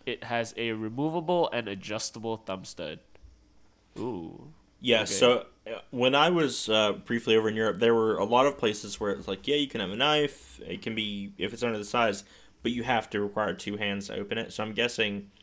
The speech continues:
Speaker 1: Yeah.
Speaker 2: if, if they're traveling a lot, they can just unscrew that, take it off, and you have a
Speaker 1: Right.
Speaker 2: two-handed knife.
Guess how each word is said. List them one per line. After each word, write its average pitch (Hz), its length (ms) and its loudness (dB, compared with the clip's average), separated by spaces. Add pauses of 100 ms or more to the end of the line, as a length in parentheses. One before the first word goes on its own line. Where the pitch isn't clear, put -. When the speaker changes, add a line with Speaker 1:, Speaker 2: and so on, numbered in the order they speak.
(140)
Speaker 1:
Yeah. 123 200 -6 (100)
Speaker 2:
if, 98 300 0
if 101 160 0
they're 98 100 0
traveling 143 440 4
a 113 40 0
lot, 110 280 2
they 101 120 0
can 101 160 -10
just 95 220 -10 (420)
unscrew 104 460 -2
that, 98 240 -2
take 98 220 -4
it 95 60 -6
off, 92 340 -4
and 98 260 -4
you 98 80 -8
have 95 180 -8
a 85 140 -8 (200)
Speaker 1:
Right. 107 180 -2
Speaker 2:
two-handed 92 420 -4
knife. 90 400 -6